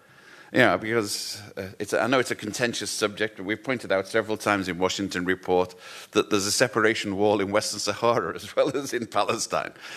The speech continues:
uh, that there are many parallels there. Um, the other one, of course, is, uh, West-, Western Sahara will, in fact, sometime, even, you never see a map where it's included in Morocco.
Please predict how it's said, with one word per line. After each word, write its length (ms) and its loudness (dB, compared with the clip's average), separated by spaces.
uh, 160 4
that 160 4
there 120 4
are 200 2
many 320 -4
parallels 640 -6
there. 240 -6
Um, 500 2
the 140 0
other 160 2
one, 280 -2
of 120 -12
course, 480 -2
is, 380 -2
uh, 300 0
West-, 400 2
Western 280 -2
Sahara 360 2
will, 300 2
in 160 -6
fact, 560 -4
sometime, 640 0
even, 400 2
you 180 2
never 240 4
see 160 2
a 80 4
map 400 0
where 160 4
it's 160 0
included 460 0
in 100 -4
Morocco. 460 -2